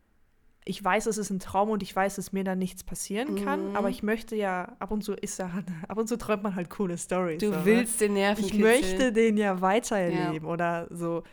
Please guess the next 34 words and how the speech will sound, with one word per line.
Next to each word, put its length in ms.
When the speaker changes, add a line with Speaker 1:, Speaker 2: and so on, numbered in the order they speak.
Speaker 1:
Es 120
muss 140
ja 80
noch 140
nicht 160
mal 200
ein 100
dramatischer 520
Actionfilm 720
sein 180
oder 220
wenn's 160
einfach 280
so 120
ein 80
Traum 300
Speaker 2:
Mhm. 60
Speaker 1:
ist, 200
wo 240
die 60
Stimmung 420
einfach 300
mega 320
entspannt 440
ist, 300
so, 80
Speaker 2:
Ganz 160
Speaker 1:
weil, 120
weil 120
Speaker 2:
kurz, 140
Speaker 1:
du 40
Speaker 2:
Anekdote 480
dazu. 480
Speaker 1:
Ja. 180